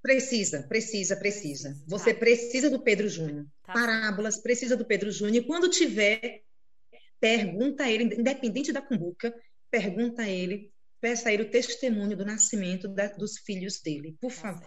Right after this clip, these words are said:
Speaker 2: certo. Pode
Speaker 1: O
Speaker 2: deixar.
Speaker 1: mundo precisa ouvir isso.
Speaker 2: Tá bom, combinado, combinado. Anotado aqui no meu coração. <laughs> Muito obrigada, Josefa,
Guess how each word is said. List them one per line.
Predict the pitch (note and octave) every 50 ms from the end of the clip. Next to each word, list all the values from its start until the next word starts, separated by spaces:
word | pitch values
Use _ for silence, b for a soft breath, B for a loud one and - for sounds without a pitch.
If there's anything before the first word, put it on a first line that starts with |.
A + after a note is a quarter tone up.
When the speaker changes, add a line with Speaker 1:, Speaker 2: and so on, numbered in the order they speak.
| C#3
Speaker 2:
certo. | C#3+ D3 - - - - - -
Pode | - F3+ E3+
Speaker 1:
O | B3
Speaker 2:
deixar. | B3+ A#3 A#3 B3
Speaker 1:
mundo | C4+ D4+ C#4 D4+ D4 -
precisa | - C#4+ D4 D4 C#4+ - - A3+ A3+ G#3+ A3+ G#3+
ouvir | G3+ G3+ - G3+ A3 G3 D#3 D3+ C3
isso. | - - - - - D3+
Speaker 2:
Tá | D#3 G3+
bom, | G#3+ G#3 F#3+ D3+ D3 C#3+ -
combinado, | - - F3+ F3 F3 A3+ D4 E4 C#4+ F#3+ D#3 D3 C#3 D3 C#3 - - -
combinado. | - F#3+ F3 F3+ B3+ D4+ D4+ G3+ E3 D3
Anotado | D3 D#3 E3+ G3 A3+ C#4 - - A#3 G#3 G3+ A3
aqui | G#3 - -
no | G3+
meu | G3 F#3+ F#3+ G3+
coração. | - C4+ C4+ C#4 D#4 D#4 - - - - - -
<laughs> | - - D4+ E4 C#4+ D#4+ D#4+ C#4+ F4 E4+ - - D4 - - C#4+ - C4+ C4 - - - - - A#3 A#3+ C#4 D#4 D4 C#4 C4 A#3+ A3 -
Muito | C#4 D4+ D#4+ E4+ F4 F4 F4 E4 F4 D4+
obrigada, | C#4 A#3+ B3+ B3+ G3+ A3+ G#3+ G#3 G3 G#3 G#3+
Josefa, | G#3 G3+ G3 F#3+ F3+ F3+ F3+ F3 F3+ F#3 F#3 F3+ - - F#3+ F#3+ G3